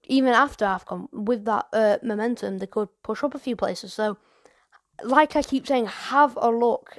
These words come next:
at the tables because things are gonna change in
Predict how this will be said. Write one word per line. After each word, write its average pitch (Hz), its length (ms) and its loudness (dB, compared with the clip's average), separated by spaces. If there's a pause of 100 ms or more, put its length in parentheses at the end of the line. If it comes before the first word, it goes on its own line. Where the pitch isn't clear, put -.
at 226 160 -2
the 208 60 -12
tables 185 420 -6
because 185 260 -14
things 269 300 0
are 254 140 4
gonna 226 180 0
change 196 420 -8 (520)
in 196 300 -4